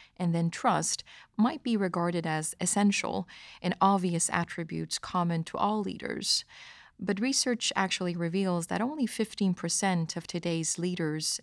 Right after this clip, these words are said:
actually have a good mix of these qualities. Good news is, however, that these are skills and qualities that can be developed.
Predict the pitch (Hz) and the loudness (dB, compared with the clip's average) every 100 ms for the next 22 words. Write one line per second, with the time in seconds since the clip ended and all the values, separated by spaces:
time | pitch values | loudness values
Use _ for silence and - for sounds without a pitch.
0 | - 196 202 - 185 170 - 240 208 165 | -4 -4 -2 -2 -4 -4 0 2 2 -2
1 | 160 165 165 - 170 - - - - - | -2 -4 -4 -4 -6 -8 -10 -8 -4 -4
2 | - - - - - - _ _ _ - | -6 -8 -8 -6 -8 -10 _ _ _ -20
3 | - - - - 269 254 185 165 202 185 | -18 -16 -18 0 2 4 4 4 2 0
4 | 170 - 170 170 170 165 165 160 202 196 | 0 2 2 4 2 0 -2 -2 -2 0
5 | - - _ 175 165 - 214 214 240 214 | 0 -2 _ -2 0 2 2 0 0 0
6 | 175 - 175 170 175 185 185 190 170 - | -2 0 2 2 0 0 -2 -4 -8 -4
7 | - 185 180 170 160 160 180 165 208 - | 0 2 2 0 -4 0 2 2 -4 -10